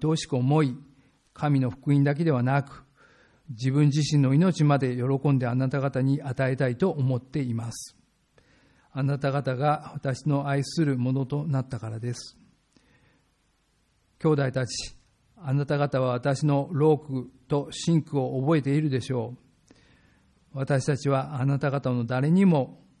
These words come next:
負担をかけないように、夜も昼も働きながら神の福音をあなた方に述べ伝えました。また信者であるあなた方に対して、私が経-、経験に正しく、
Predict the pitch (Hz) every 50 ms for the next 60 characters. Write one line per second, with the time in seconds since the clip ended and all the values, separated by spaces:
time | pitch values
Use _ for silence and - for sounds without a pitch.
0 | _ _ - - - 147 135 131 135 131 - 131 117 165 180 175 160 143 131 139
1 | 139 127 127 135 147 151 151 151 151 - - - _ _ _ _ - 135 147 147
2 | 143 143 135 131 123 113 - 135 135 147 156 151 143 120 110 127 127 143 135 139
3 | 143 127 147 147 147 151 151 147 143 131 123 123 - - _ _ _ _ - -
4 | 143 139 131 127 120 - - - - 139 139 131 131 139 151 170 170 - - -
5 | - 139 127 123 120 - 123 117 117 - 123 127 147 165 160 151 - - - 127
6 | 120 110 123 123 123 - - - 123 117 117 123 120 113 113 - - 120 - -
7 | _ _ _ _ _ _ _ _ _ _ _ _ _ _ _ _ _ _ _ _
8 | _ _ _ _ _ _ 143 147 - 151 143 131 - 185 185 160 160 147 123 135
9 | 139 143 143 135 127 - - - - - 139 143 147 139 156 151 147 156 - 147
10 | 135 127 123 120 - 147 151 147 - - - 135 120 120 - _ _ _ _ _
11 | _ _ _ _ - 143 127 151 135 117 127 143 147 147 143 139 - - - _
12 | _ _ - - 156 151 147 143 147 - - - 156 151 143 - 156 147 143 147
13 | 156 160 156 151 - - 139 135 156 160 - - - 151 131 120 -